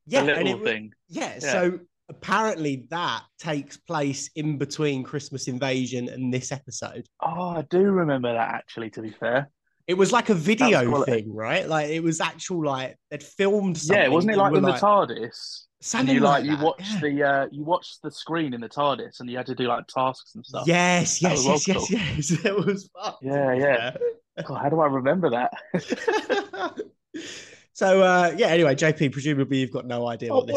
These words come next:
Speaker 3: well,
Speaker 1: is.
Speaker 3: well, I, I mean, I know what a, a video game is, and of course I know what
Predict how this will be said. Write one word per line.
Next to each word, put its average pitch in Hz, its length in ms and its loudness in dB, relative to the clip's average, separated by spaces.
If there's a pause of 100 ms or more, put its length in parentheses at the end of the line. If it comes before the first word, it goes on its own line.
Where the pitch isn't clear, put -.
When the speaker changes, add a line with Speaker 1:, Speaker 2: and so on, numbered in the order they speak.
Speaker 3:
well, 113 80 -2
Speaker 1:
is. 120 200 -6 (180)
Speaker 3:
well, 180 500 0
I, 165 120 2 (100)
I 160 60 2
mean, 156 100 2
I 151 80 2
know 156 160 4
what 107 160 -6
a, 117 160 -4
a 120 80 -6
video 110 260 -4
game 92 280 -8
is, 127 140 -4
and 101 80 -12
of 90 80 -10
course - 180 -6
I 104 40 2
know 101 100 0
what - 100 -6